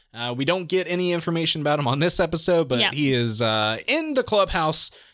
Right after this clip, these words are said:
Speaker 1: and he is the, the last member we had not met of the Super Peace Busters.
Speaker 2: Yep. So we start episode two, which is called Menma the Hero.
Speaker 1: <laughs>
Speaker 2: The episode picks up right where episode one left off with,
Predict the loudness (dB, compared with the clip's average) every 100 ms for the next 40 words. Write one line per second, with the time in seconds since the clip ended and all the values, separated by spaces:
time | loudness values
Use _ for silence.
0 | _ -6 -2 -2 -2 -2 -2 0 0 0
1 | -2 -2 0 0 2 0 0 -2 -4 -4
2 | -4 -4 -6 -8 -8 -6 -8 -4 -2 -2
3 | -4 -8 -14 -14 -16 -16 -16 -4 -2 -2
4 | -4 0 0 0 -2 -4 0 0 0 -4
5 | -6 -2 -2 0 0 0 0 -4 -6 -8
6 | -6 -6 -6 0 0 0 0 0 0 0
7 | 0 2 2 2 2 0 -2 -6 -4 -4
8 | -4 -12 _ -2 0 0 0 0 0 -2
9 | 0 -4 0 0 0 0 0 0 -2 -2
10 | -4 -2 -4 -2 -2 -2 -2 -2 0 0
11 | -2 -4 -2 0 0 -4